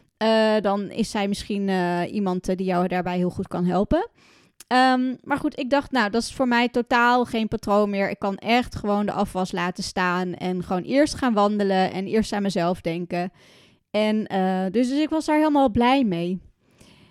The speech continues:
Maar, ehm, ja, afgelopen maandag, ik was dus naar zangles geweest. Eh, mijn zoontje had, eh, gekookt en, eh, want hij moest naar voetbaltraining, dus die had gezorgd dat we, dat,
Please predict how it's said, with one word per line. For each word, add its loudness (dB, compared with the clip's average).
Maar, 4
ehm, 2
ja, 2
afgelopen 2
maandag, 2
ik -4
was 0
dus -4
naar -2
zangles 0
geweest. -2
Eh, 2
mijn 0
zoontje 2
had, -4
eh, -4
gekookt -2
en, -4
eh, -2
want -2
hij -2
moest -6
naar -6
voetbaltraining, -4
dus -6
die -6
had -6
gezorgd -4
dat -8
we, -6
dat, -8